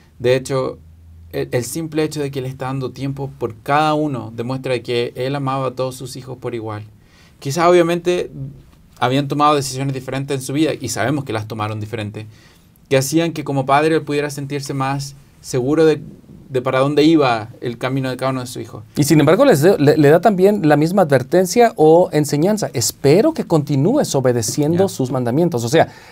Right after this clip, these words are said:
Speaker 2: a pesar de que tal vez viendo diferentes edades, diferentes, ah, situaciones, él tal vez ve, "Ok, tal vez este, este hijo va a salir un poquito mejor".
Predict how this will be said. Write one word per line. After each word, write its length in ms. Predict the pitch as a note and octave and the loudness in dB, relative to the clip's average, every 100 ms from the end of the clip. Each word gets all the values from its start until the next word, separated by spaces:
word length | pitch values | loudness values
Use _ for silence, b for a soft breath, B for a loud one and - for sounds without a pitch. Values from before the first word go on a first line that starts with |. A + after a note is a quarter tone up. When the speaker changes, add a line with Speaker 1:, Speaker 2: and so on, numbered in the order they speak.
| B | B
Speaker 2:
a 140 | C#3+ | 0
pesar 280 | C#3 C#3 G#3+ | 0 2 2
de 100 | B3 | 2
que 80 | F3 | 0
tal 160 | E3+ F3+ | 2 4
vez 180 | F#3+ F3 b b b b _ | 4 0 b b b b _
viendo 420 | B2 A2+ C#3 F#3 F#3 | -10 0 4 4 4
diferentes 500 | D#3+ D3 D#3+ D#3+ C3 | 4 2 2 0 2
edades, 340 | B2+ E3 D#3 | 4 4 4
diferentes, 460 | C3 B2+ D3 D#3+ - - | 0 -2 -2 -2 -8 -4
ah, 220 | B2+ A#2 G#2+ | 0 2 0
situaciones, 600 | - A#2 G#2+ C#3 F#3+ - - _ _ _ | -4 -4 0 0 0 -4 -18 _ _ _
él 300 | C#3 E3+ G2+ | 2 4 2
tal 140 | - C#3+ | 0 2
vez 160 | D#3 | 4
ve, 140 | C#3+ D#3 | 4 4
"Ok, 180 | F3 F#3+ G#3+ | 2 2 0
tal 120 | F3 | 2
vez 180 | F#3 F3+ | 0 -2
este, 320 | F#3+ G3+ F3 F3 | -2 0 -2 -2
este 240 | D#3+ F3 | 0 0
hijo 320 | F3+ F3+ E3 | 0 0 0
va 140 | C#3 D#3+ | 0 0
a 20 | |
salir 200 | F3+ F3 | 4 4
un 100 | F3 | 4
poquito 260 | D3 E3+ | -2 0
mejor". 260 | C3+ D3 C#3 | 0 2 0